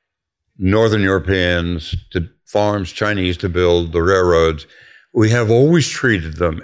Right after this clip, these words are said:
when we didn't need them, uh, we have always treated them with great discrimination and disdain,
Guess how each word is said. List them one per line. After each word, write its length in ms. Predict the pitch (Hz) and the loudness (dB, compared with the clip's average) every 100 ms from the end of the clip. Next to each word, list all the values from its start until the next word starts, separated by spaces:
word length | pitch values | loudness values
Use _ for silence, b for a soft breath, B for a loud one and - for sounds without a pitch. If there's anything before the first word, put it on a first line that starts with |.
| - | -6
when 140 | 98 98 | -2 -2
we 80 | |
didn't 220 | 85 95 90 | -2 -2 -2
need 200 | 92 82 | -2 -4
them, 240 | 76 76 _ _ _ _ _ _ _ | -8 -12 _ _ _ _ _ _ _
uh, 260 | - 87 127 | -4 -2 -2
we 480 | 139 101 95 92 92 87 - _ | -2 0 2 2 0 -4 -14 _
have 180 | 107 95 | -6 0
always 280 | 117 127 95 | 2 2 -2
treated 400 | - 135 104 76 | -4 -2 -2 -2
them 140 | 87 | -4
with 140 | 82 - | -4 -4
great 240 | 113 113 | -4 -4
discrimination 920 | 90 - 90 82 80 80 - 82 80 | -8 -6 -4 -2 -2 -4 -6 -12 -8
and 140 | 104 82 | -4 -4
disdain, 720 | 76 - 104 90 85 82 | -4 -4 -2 -2 -4 -8